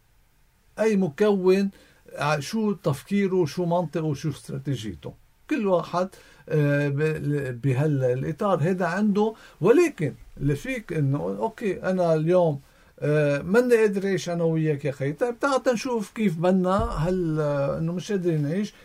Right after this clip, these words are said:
كيف بدنا نعمل، نعمل حل. هلأ لما بالنتيجة هالجماعات هيدي بخلفياتها التاريخية والثقافية عندها معطيات معينة تبني عليها. يعني اليوم الاتفاق بمجتمع تعددي على،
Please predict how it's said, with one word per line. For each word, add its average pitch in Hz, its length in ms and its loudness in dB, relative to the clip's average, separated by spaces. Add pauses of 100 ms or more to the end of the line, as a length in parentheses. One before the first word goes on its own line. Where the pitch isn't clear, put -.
كيف 240 200 -6
بدنا 233 200 -2
نعمل، 226 600 -4
نعمل 240 340 -4
حل. 294 300 -8 (320)
هلأ 190 180 2
لما 208 260 2
بالنتيجة 240 720 0 (540)
هالجماعات 165 880 0
هيدي 160 300 -2
بخلفياتها 139 800 -6
التاريخية 160 640 -2
والثقافية 123 1000 -6 (300)
عندها 311 240 0
معطيات 180 560 -2
معينة 147 500 -2
تبني 117 340 -8
عليها. 120 440 -4 (340)
يعني 139 200 2 (200)
اليوم 175 380 2
الاتفاق 151 840 2 (920)
بمجتمع 147 540 0
تعددي 135 680 -2
على، 123 420 -4